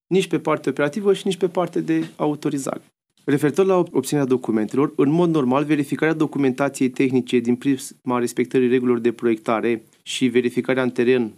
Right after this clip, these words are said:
precum și redactarea documentelor, durează undeva între unu și trei zile, dar termenul prevăzut de lege este de treizeci de zile lucrătoare, adică șase săptămâni, în funcție de încărcarea cu solicitările existente. Autorizația nu are termen de valabilitate,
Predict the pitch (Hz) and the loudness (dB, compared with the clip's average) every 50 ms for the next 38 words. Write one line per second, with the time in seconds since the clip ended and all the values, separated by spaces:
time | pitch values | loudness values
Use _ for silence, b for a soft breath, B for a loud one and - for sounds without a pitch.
0 | _ _ 117 117 - - 127 123 127 120 117 117 - 120 123 120 117 120 113 - | _ _ -6 -6 -4 -4 -4 -2 0 0 -2 -2 -2 -2 -2 0 0 -2 -2 -2
1 | - 113 123 117 117 113 113 107 113 113 123 123 117 120 113 113 110 107 107 120 | -2 -2 -2 -2 0 -4 -2 0 0 0 0 0 0 0 -2 0 0 0 -2 -2
2 | 117 110 107 110 110 117 120 113 - - - - 113 107 101 87 87 92 107 139 | -2 -2 -2 -2 0 0 0 -2 -4 -8 -6 -2 -2 0 0 -2 -4 -2 -2 -2
3 | 170 170 B B B B B B _ - 135 131 - - 180 185 185 170 165 160 | -2 -4 B B B B B B _ -4 -4 -2 0 2 2 2 4 2 2 2
4 | - 156 139 131 143 143 135 151 147 127 135 131 151 175 170 165 175 165 165 165 | 2 0 0 2 2 2 2 2 2 4 2 4 4 2 2 4 2 2 2 0
5 | 160 151 151 151 156 170 170 160 143 151 147 139 131 139 135 131 139 139 131 127 | -2 -2 -2 -2 2 2 2 2 2 0 -4 -2 0 0 0 2 2 0 2 0
6 | 123 - - 123 - 175 175 180 175 165 165 165 - 160 151 - - - - 185 | 0 0 -2 -2 0 0 0 0 0 0 -2 -2 -2 -4 -4 -2 -4 -2 0 0
7 | 185 170 170 - - - - 131 123 - - 139 151 175 185 185 190 - - - | 0 0 -2 -4 -6 -4 -4 -6 -6 -4 -4 -2 0 2 2 0 0 -4 -6 -4
8 | 160 156 151 - 175 185 170 170 - 160 143 151 151 147 143 - 147 139 - - | -4 -4 -2 2 2 0 2 2 0 0 0 0 -2 -2 -2 -2 -4 -4 -2 -2
9 | 175 170 165 156 160 - 156 143 - 156 151 147 - - 160 156 151 147 143 156 | -2 0 0 -2 -4 -4 -6 -4 -2 -2 -4 -2 -2 -2 -2 -2 -2 -2 -4 -6
10 | 160 - - 117 95 - - - - _ _ - 127 147 139 - 147 135 135 127 | -8 -6 -6 -6 -6 -6 -10 -18 -20 _ _ 0 0 0 2 0 0 0 0 0
11 | 139 135 131 - - 131 143 165 170 160 151 131 - 139 135 131 123 117 120 110 | 0 -2 -2 -2 -2 0 0 2 2 2 0 0 -2 0 0 0 2 2 0 0
12 | 113 117 113 110 - 101 95 - - - - - - 139 151 | 0 -2 -2 -4 -4 -6 -6 -6 -6 -6 -4 -4 -4 -4 -6